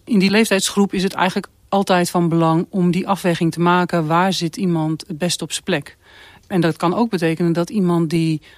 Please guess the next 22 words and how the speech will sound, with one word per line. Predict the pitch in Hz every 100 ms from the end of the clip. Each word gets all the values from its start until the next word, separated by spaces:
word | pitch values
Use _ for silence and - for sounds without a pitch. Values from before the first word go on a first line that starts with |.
| - _
onder | 226 202
de | 180
achttien | 160 - 165
is | 160 -
soms | 165 165 151 -
beter | 165 170 165
op | 170
zijn | -
plek | 170 165
kan | 165
zijn | 165 165
bij | 160 160
de | 160
volwassen | - 208 226 165
reclassering, | 147 165 - 160
omdat | 165 165 160
hij | 170
al | 165
bijvoorbeeld | 170 185 175
een | 175 170
behoorlijk | 170 170
wat | 170